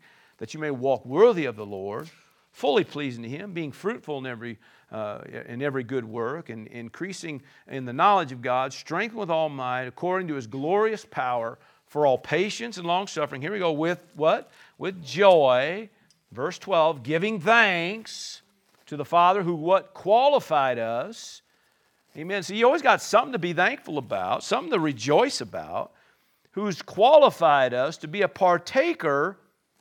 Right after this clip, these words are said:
of the inheritance of the saints in the light."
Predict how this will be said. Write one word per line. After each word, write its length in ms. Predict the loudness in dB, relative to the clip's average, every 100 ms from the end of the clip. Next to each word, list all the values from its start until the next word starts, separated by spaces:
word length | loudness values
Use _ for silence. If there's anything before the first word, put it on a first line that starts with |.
| _ -2
of 160 | 0
the 120 | 0
inheritance 840 | -2 2 8 10 8 6 -6 -8 -4
of 160 | -2 -2
the 80 | -6
saints 360 | -4 -4 -4
in 60 | -8
the 80 | -4
light." 260 | 0 0